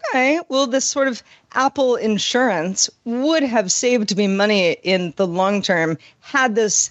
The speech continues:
had been available to me beforehand," which it wasn't. But at the same time, it's kind of like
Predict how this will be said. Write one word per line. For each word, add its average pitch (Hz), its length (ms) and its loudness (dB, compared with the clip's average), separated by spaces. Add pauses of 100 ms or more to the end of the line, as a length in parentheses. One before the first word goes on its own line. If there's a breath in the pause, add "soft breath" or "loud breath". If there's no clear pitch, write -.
had 220 260 -2
been 220 140 0
available 196 480 0
to 214 140 -2
me 160 380 -2 (480)
beforehand," 202 600 -2
which 196 120 -2
it 220 80 4
wasn't. 156 600 0 (440 loud breath)
But 247 260 -2
at 247 80 -2
the 254 80 -2
same 254 240 0
time, 311 340 0
it's 202 120 -6
kind 214 200 0
of 190 100 -4
like 190 360 -2